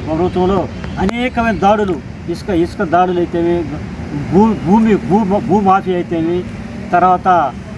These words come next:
భూ దందాలు అయితేనేమి, గ్రావెల్ అయితేనేమి, క్వాడ్జీ అయితేనేమి, ఇట్లా అనేకమైన అరాచకాలు, ఆ, మన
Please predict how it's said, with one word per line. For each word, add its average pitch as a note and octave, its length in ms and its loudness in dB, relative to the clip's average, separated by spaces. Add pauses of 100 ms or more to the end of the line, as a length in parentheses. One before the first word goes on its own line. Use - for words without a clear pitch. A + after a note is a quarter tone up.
(160)
భూ F#3+ 120 4
దందాలు G3 360 2
అయితేనేమి, F3 640 0 (460)
గ్రావెల్ G3+ 360 4
అయితేనేమి, F3 560 0 (420)
క్వాడ్జీ F#3 380 2
అయితేనేమి, F3 600 0
ఇట్లా F3 180 -2
అనేకమైన B3+ 640 2
అరాచకాలు, G3+ 840 2 (480)
ఆ, E3+ 180 4 (140)
మన E3 140 2